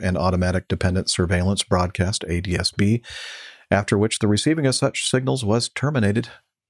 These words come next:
This time corresponds to the first missile radio fuse activation. From then on, the aircraft position was only being recorded by the primary surveillance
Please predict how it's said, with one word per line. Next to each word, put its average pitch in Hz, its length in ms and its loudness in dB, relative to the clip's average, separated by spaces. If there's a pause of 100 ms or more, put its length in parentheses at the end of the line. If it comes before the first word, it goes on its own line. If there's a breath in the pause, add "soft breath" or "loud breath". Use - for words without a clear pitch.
(260)
This 104 160 0
time 101 500 2
corresponds 98 600 0
to - 120 -10
the 98 80 0
first 95 380 -2 (140)
missile 95 440 2
radio 92 360 2
fuse 90 320 -2
activation. 87 640 -2 (560 loud breath)
From 92 140 0
then 98 160 4
on, 104 180 4
the 101 80 4
aircraft 92 340 0
position 95 320 0
was 87 260 -2 (260)
only 98 220 4
being 87 200 2
recorded 87 500 2
by 85 160 2
the 85 160 0
primary 85 500 0
surveillance 82 600 -4